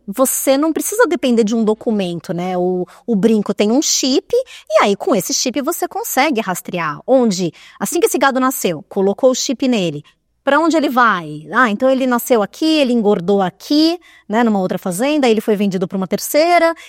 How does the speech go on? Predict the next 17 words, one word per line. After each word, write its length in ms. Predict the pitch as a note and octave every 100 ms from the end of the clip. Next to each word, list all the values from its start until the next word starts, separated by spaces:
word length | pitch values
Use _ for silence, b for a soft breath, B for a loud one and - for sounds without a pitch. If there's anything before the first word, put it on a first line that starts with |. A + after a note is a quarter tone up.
| B
e 80 | B3+
é 160 | A#3+
essa 280 | C4 E4 -
daqui 380 | B3+ B3 D4 D#4
que 100 | D#4+
vendeu 480 | C4+ C#4+ B3+ C4+ C#4
pro 220 | C#4 C4+
frigorífico. 560 | - C4 C4+ F#3+ - F3+
Mas 120 | E3
você 180 | F3 A#3
consegue 280 | B3 C4
saber 220 | A#3+ G3+ G3
exatamente 420 | F#3+ G#3 G3 G3+
de 120 | G3+
onde 120 | G#3+
ele 140 | B3+ F4
vem, 260 | B3 B3+